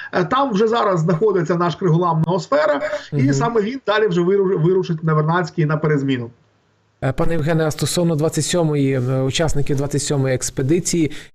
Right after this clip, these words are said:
Speaker 2: як їм дійсно вдалося прожити цей воєнний рік там в Антарктиді? Ви згадували про секвестр бюджету.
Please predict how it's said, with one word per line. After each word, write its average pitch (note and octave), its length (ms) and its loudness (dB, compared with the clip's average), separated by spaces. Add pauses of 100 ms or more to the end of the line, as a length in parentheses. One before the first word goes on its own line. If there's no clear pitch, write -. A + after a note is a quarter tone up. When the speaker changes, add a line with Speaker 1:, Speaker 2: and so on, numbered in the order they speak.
Speaker 2:
як D#3 380 -2
їм D3 160 0
дійсно C#3+ 300 -2
вдалося C#3 460 -2
прожити C3+ 600 -2
цей C#3+ 400 -2 (280)
воєнний C#3 560 0
рік C#3 160 -2
там C#3 220 -2
в C3+ 40 0
Антарктиді? C#3 800 0
Ви C3 140 -2
згадували C3 380 -2
про C#3 160 0
секвестр C#3 500 -4
бюджету. C#3+ 500 0